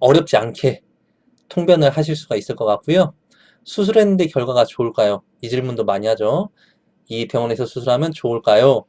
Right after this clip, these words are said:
라는 질문도 많이 하시는데 여기 "성형수술하면 이뻐질까요?" 라는 질문과 <laughs> 질문을 하시는 분들이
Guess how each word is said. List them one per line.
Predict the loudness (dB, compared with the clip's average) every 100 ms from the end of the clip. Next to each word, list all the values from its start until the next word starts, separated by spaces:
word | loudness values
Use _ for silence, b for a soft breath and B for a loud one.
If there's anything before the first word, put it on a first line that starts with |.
| _ _ -4
라는 | -4
질문도 | -4 -6 -4 -2
많이 | -2 -2 -2
하시는데 | -4 -6 0 2 2 0 b b b _
여기 | -6 -4 -6
"성형수술하면 | -4 2 2 2 -2 4 4 2
이뻐질까요?" | -4 -2 4 4 2 2 4 4 2 0 _ _ _
라는 | 2 2
질문과 | -2 -2 0 2 4 4
<laughs> | 4 4 2 -2 b b _
질문을 | -2 2 4 4 2
하시는 | 0 0 0
분들이 | -2 -6 -4 -4 -4 -2 -4